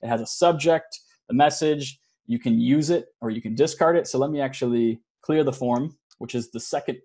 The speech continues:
um, menu item, uh, in this actions menu button thing. And I'm gonna click enter. And now that I've cleared the form,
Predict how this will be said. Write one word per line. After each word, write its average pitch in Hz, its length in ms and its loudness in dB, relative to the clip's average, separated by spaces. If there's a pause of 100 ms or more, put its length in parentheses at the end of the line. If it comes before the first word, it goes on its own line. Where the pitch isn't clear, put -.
um, 107 320 -6 (220)
menu 113 360 -2
item, 110 300 -6 (180)
uh, 107 240 -8
in 113 140 -6
this - 380 -14
actions 104 480 -10 (200)
menu 110 400 -8 (680)
button 107 260 -8
thing. 135 340 -8 (360)
And - 80 -14
I'm 113 60 -6
gonna 104 120 -6
click - 320 -6
enter. 208 380 -4 (680)
And 113 440 -4
now 143 560 -2
that 117 200 -6
I've 120 140 -10
cleared 156 320 -4
the 110 80 -6
form, 104 340 -12